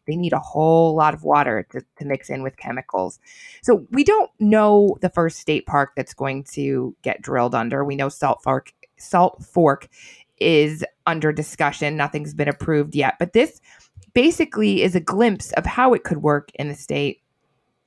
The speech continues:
And the Conservancy District received two hundred eighteen million dollars in signing bonuses alone for these leases from twenty eleven to twenty twenty-two. Then they get twenty percent of gross royalties from the gas produced. That's about twenty-five million dollars a year.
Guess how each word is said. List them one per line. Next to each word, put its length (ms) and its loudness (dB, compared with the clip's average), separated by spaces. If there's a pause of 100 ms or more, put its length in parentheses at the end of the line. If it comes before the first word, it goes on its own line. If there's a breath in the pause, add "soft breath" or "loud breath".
(100)
And 280 2
the 500 0
Conservancy 420 -2
District 400 0 (180)
received 360 -4
two 100 0
hundred 220 2
eighteen 380 -6
million 280 0
dollars 380 0
in 80 -16
signing 400 -2
bonuses 420 -2
alone 520 -2 (320 loud breath)
for 120 -2
these 220 -2
leases 400 -2
from 160 -10
twenty 260 -4
eleven 360 -2
to 80 -12
twenty 340 -8
twenty-two. 580 -2 (280 loud breath)
Then 100 -6
they 80 -2
get 160 -2
twenty 280 0
percent 360 -2
of 80 -6
gross 320 0
royalties 420 0
from 140 -10
the 80 -8
gas 360 -6
produced. 460 -2 (180 soft breath)
That's 140 -6
about 180 0
twenty-five 480 -4
million 320 -4
dollars 400 0
a 40 -8
year. 360 0